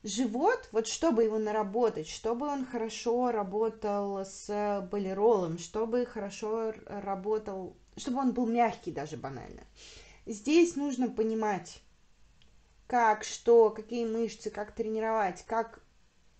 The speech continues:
создать упражнения для своей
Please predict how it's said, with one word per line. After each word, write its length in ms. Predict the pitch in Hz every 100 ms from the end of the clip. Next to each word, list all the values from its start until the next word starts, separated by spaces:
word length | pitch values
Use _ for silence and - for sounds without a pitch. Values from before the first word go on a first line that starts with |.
| - - - - - - - - _ _ _ _ _
создать 960 | - - 233 214 214 208 226 180 - - _ _
упражнения 1000 | 247 - 202 185 190 226 330 359 220 156
для 200 | - 190
своей 640 | 196 - 180 180 247 277